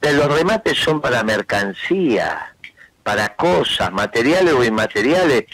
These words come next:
El dinero no es mercancía, no hace parte del Código Penal, no pueden rematar plata".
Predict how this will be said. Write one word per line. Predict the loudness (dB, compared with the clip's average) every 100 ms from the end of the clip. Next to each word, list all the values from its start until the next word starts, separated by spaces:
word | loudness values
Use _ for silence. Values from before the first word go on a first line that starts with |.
| -20 -20 _ -2
El | 0 4
dinero | 4 4 4 4
no | 2 2
es | 2 2
mercancía, | 2 0 -2 -2 0 0 2
no | 0
hace | 0 0 -2
parte | -2 -4 -2 -4
del | -4
Código | 0 2 2 0
Penal, | 0 0 0 0
no | -2
pueden | 0 0 2 2
rematar | 2 0 0 -2 0
plata". | -2 0 -4